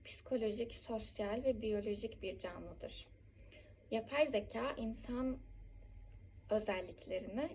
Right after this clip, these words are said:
yansıtır ama bunu gerçek bir bilinçle yapmayabilir. Bu tartışmalı bir konudur."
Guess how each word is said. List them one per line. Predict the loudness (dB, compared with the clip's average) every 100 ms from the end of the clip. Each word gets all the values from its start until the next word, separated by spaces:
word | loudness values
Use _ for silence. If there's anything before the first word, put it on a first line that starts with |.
| -4
yansıtır | 0 0 0 -4 -4 -2 -2 -4 -10 -8
ama | -6 -4
bunu | 0 0 0 -6 -16 -8 0
gerçek | 2 2 0 -4 -4
bir | -2
bilinçle | -2 -2 -4 -4 0 0 0 -8 -4 0
yapmayabilir. | 0 0 -2 2 2 2 0 -2 -8 -18 -16 0
Bu | 0 0 -4
tartışmalı | -2 -2 -2 -4 -4 -4
bir | -6
konudur." | -8 -8 -10 -12 -14